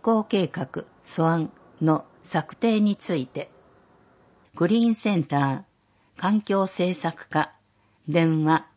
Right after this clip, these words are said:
零四三八三六一四四二。ファックス、零四三八三零七三二二。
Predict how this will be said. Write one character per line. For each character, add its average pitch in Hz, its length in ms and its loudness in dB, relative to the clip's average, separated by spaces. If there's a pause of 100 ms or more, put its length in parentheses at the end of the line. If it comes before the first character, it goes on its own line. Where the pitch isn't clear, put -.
(340)
零 220 340 0
四 185 240 0
三 156 320 -2
八 156 420 -10 (300)
三 190 380 -2
六 156 400 -2 (180)
一 220 380 -2
四 170 300 2
四 160 340 4
二。 160 300 2 (340)
フ - 100 -8
ァ 208 40 -4
ッ - 20 -12
ク - 120 -18
ス、 - 260 -14 (420)
零 220 320 2
四 196 260 2
三 156 340 0
八 - 400 -8 (320)
三 185 420 -2
零 160 340 2 (280)
七 196 320 2
三 151 400 2
二 170 280 2
二。 160 400 2